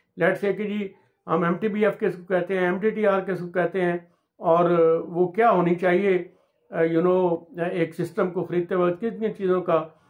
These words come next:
you know, आपको ख्याल रखना चाहिए। क्योंकि I believe कि जब आप कोई भी चीज़ ख़रीदते हैं, तो customer को भी उसको पता होना चाहिए, ताकि वो जो supplier है, उसके ऊपर उसको चेक हो कि नहीं यार, customer जो है, इसको कुछ पता भी है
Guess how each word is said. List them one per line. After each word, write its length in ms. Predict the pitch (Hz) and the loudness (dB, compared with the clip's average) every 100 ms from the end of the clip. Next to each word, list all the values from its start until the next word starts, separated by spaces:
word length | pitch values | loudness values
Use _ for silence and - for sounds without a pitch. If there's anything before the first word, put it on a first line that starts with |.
| _ _ 175 | _ _ -2
you 80 | |
know, 120 | 190 175 | 2 2
आपको 260 | 165 180 | 2 -4
ख्याल 220 | - 160 | 0 2
रखना 240 | 165 151 165 | 2 0 -2
चाहिए। 340 | 170 170 214 | 0 2 2
क्योंकि 260 | 214 214 220 | 0 0 2
I 120 | 220 | 2
believe 420 | 180 185 254 247 139 - _ _ _ - | 2 2 2 0 -2 -14 _ _ _ -2
कि 600 | 214 214 214 214 208 190 | 2 4 4 4 2 -2
जब 380 | 151 220 226 208 | 0 2 2 2
आप 460 | 233 202 202 220 - | 4 4 4 2 0
कोई 180 | 277 302 | 0 2
भी 120 | 277 | 0
चीज़ 240 | 247 196 | 0 -4
ख़रीदते 440 | 190 185 175 269 208 | -2 -2 0 0 2
हैं, 280 | 175 - _ _ _ _ _ | 0 -6 _ _ _ _ _
तो 100 | 294 | -8
customer 500 | - 233 - 294 294 | -2 -2 0 2 2
को 160 | 285 254 | 2 0
भी 320 | 269 277 262 | 2 0 -2
उसको 540 | 240 247 - 269 262 | -6 -8 -2 -2 0
पता 300 | - 277 285 | 0 0 2
होना 280 | 247 190 180 | 4 4 2
चाहिए, 360 | 175 156 135 117 - _ _ - | 2 0 0 -4 -10 _ _ 0
ताकि 360 | 214 214 233 | 0 2 0
वो 240 | 220 202 220 | 2 2 2
जो 500 | 233 226 220 214 196 | 4 4 4 2 0
supplier 480 | 175 156 185 247 240 | -2 0 2 4 4
है, 340 | 208 214 - _ - | 2 0 -12 _ -8
उसके 220 | 226 - | -6 -4
ऊपर 140 | 214 240 | 0 0
उसको 220 | 220 226 | 0 -4
चेक 280 | - 233 233 | -2 -2 0
हो 120 | 233 | -2
कि 140 | 240 240 | 0 -2
नहीं 280 | 220 247 | 0 0
यार, 220 | 233 247 247 | 0 0 -2
customer 360 | 190 247 247 226 | -4 0 0 2
जो 180 | 233 | 0
है, 140 | 247 226 | 2 0
इसको 200 | - 233 | -2 -4
कुछ 180 | 220 - | -4 -2
पता 300 | 202 247 254 | -2 0 0
भी 140 | 226 | 2
है 340 | 208 214 - | 0 0 -6